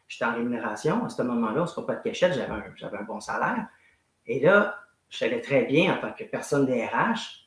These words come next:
que mon principal défi, c'était de me replacer dans un autre domaine qui m'intéressait, en l'occurrence la communication, à un salaire du même ordre. Donc, je savais que c'était vraiment, c'était, va être ma principale faiblesse, entre guillemets, pour me faire recruter, c'était mon salaire.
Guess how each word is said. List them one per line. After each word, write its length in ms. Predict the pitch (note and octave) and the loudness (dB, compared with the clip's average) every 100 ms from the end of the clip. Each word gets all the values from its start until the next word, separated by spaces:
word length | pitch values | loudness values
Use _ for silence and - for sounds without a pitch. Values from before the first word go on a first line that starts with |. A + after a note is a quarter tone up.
| - | -2
que 60 | |
mon 160 | C3 C3 | 0 -2
principal 560 | - C3+ - - C#3+ B2+ | -4 -8 -8 0 0 0
défi, 300 | A2+ - A3 | -4 -2 -2
c'était 260 | - - B2 | 0 -2 0
de 100 | B2+ | 0
me 120 | B2 | 0
replacer 560 | F#3 G3 E3 - F3+ | 2 4 4 4 0
dans 220 | D3 B2 B2+ | 0 2 2
un 140 | C3 | 4
autre 140 | D#3+ | 4
domaine 280 | C#3 C3+ D#3+ | 6 6 6
qui 100 | - | 4
m'intéressait, 540 | B2 - A#2+ - D#3+ G3 | -2 -4 -4 -2 0 2
en 80 | |
l'occurrence 520 | G#2+ - B2 C#3+ - - _ _ | 0 -4 -6 -4 -6 -12 _ _
la 100 | A#2+ | -4
communication, 720 | - B2+ B2+ - G#2 - G3 - _ _ - | 0 0 0 -4 -4 -2 -2 -4 _ _ -6
à 180 | B2+ C3+ | 0 0
un 60 | |
salaire 420 | C#3+ C3 A#2+ E3+ C#3+ | 2 2 4 4 4
du 80 | |
même 280 | C#3 B2+ A2 | 4 4 2
ordre. 280 | A2 G#2+ - - | -2 -4 -10 -4
Donc, 140 | C3+ | -4
je 60 | C3+ | 4
savais 260 | C3+ C#3+ C4+ | 6 8 6
que 60 | |
c'était 520 | - G#2+ - G#2+ G#2 - _ _ _ _ - | 2 0 4 2 2 -6 _ _ _ _ -4
vraiment, 360 | C3+ C3 F3+ | 0 4 4
c'était, 480 | G3+ C3+ - - - - | 2 -2 -2 -4 -6 -12
va 80 | |
être 80 | A#2+ | -6
ma 80 | B2 | -6
principale 600 | - D#3 - - C#3 C#3 | -2 -2 -2 0 2 2
faiblesse, 640 | - C3 - A#2 F#3 - | 4 4 4 0 0 -2
entre 160 | - A2+ | -6 -6
guillemets, 420 | A#2 G#2+ C3+ - - | -4 -2 -2 -4 -8
pour 120 | D3 C#3+ | -2 0
me 100 | C3 | 0
faire 220 | C#3 C3+ | 0 -2
recruter, 340 | A#2 - - | -4 -4 -4
c'était 160 | - A#2+ | -2 -2
mon 160 | A#2+ B2 | -2 -4
salaire. 360 | G#2+ G2+ - | -6 -8 -12